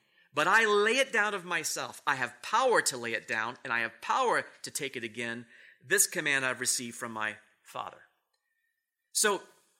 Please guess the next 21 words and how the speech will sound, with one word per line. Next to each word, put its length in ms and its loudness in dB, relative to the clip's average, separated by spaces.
having 340 2
spoken 640 0
the 120 0
words 400 2
that 120 -4
Jesus 480 -2
needed 460 -4
to 100 0
speak 440 -2
to 120 -8
his 140 -2
disciples, 640 -6
his, 200 -6
his 160 -2
final 440 2
words 300 -2
there, 280 0
he 140 -8
resolutely 680 2
sets 320 2
his 220 -4